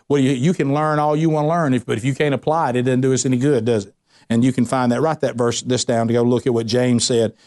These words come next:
in James one twenty-two. And he said, "Also be careful, be careful about spiritual pride," meaning that we start thinking that we're stronger spiritually than we really are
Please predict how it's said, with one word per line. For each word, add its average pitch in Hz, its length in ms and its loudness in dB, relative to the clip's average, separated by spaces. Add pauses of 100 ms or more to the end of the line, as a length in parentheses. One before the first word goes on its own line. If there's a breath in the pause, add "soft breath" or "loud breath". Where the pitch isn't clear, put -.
(180 soft breath)
in 117 140 0
James 123 320 0
one 123 200 2
twenty-two. 113 600 -2 (560)
And 117 120 0
he 127 80 2
said, 127 180 0
"Also 147 340 0
be 131 180 -2
careful, 170 760 -2 (400)
be 131 140 0
careful 135 640 -2 (180)
about 131 260 -2
spiritual 147 540 -2
pride," 113 720 -4 (220)
meaning 127 320 2
that 123 100 0
we 120 140 0
start - 340 -4
thinking 131 300 0
that 127 100 -2
we're 120 80 0
stronger 131 400 0
spiritually 127 500 0
than 120 80 2
we 117 100 2
really 120 280 2
are 117 340 0